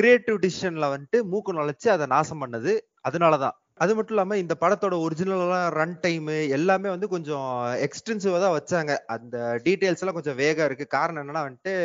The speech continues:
இவனுக்கு அந்த டீடைல்ஸ் கூட வெளியே கசியாத மாதிரி பாத்துக்கிட்டானுங்க. ஜஸ்டிஸ் லீக் பிரச்சனை ரிலீஸ் ஆகும்போது தான் டேவிட் ஐயர் அவரோட வாயை திறந்து ஒரு சில விஷயங்கள் பேசுறாரு. அது ஜஸ்டிஸ் லீக் கான்ட்ரவர்சில பேசும்போது நான் அங்க கூட சொல்றேன்.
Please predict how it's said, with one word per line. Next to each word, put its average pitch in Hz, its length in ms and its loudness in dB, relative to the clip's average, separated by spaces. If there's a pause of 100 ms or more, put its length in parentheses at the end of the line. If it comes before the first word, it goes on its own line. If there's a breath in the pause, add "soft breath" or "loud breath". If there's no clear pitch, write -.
(680)
இவனுக்கு 147 280 -2
அந்த 147 160 -2
டீடைல்ஸ் 196 380 -2
கூட 208 160 2
வெளியே 170 260 0
கசியாத 165 420 0
மாதிரி 151 460 0
பாத்துக்கிட்டானுங்க. 123 720 -4 (160)
ஜஸ்டிஸ் 202 400 -2
லீக் 208 240 -6
பிரச்சனை 185 460 0
ரிலீஸ் 214 400 -2
ஆகும்போது 165 260 0
தான் 208 160 4
டேவிட் 190 280 6
ஐயர் 180 220 4
அவரோட 156 360 2
வாயை 180 260 4
திறந்து 175 300 -4
ஒரு 165 120 -2
சில 139 160 -2
விஷயங்கள் 139 480 -4
பேசுறாரு. 147 240 -2
அது 147 280 -4
ஜஸ்டிஸ் 185 380 0
லீக் 143 360 -2
கான்ட்ரவர்சில 160 500 0
பேசும்போது 139 460 -6
நான் 139 180 -4
அங்க 113 200 -8
கூட 151 200 -8
சொல்றேன். 113 380 -10